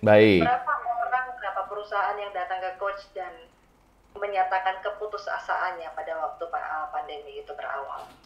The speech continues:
Speaker 1: Jadi sebetulnya ketika pandemi berawal itu boleh dibilang hampir semuanya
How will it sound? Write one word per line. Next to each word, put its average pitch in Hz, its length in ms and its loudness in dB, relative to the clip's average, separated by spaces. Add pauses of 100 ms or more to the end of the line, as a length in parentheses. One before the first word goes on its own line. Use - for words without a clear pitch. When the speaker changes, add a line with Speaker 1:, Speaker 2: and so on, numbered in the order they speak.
Speaker 1:
Jadi 110 200 4
sebetulnya 117 800 8
ketika 90 640 6
pandemi 90 440 4
berawal 85 600 4
itu 104 640 4 (120)
boleh 87 360 2
dibilang 90 680 6
hampir 90 680 2
semuanya 98 1040 2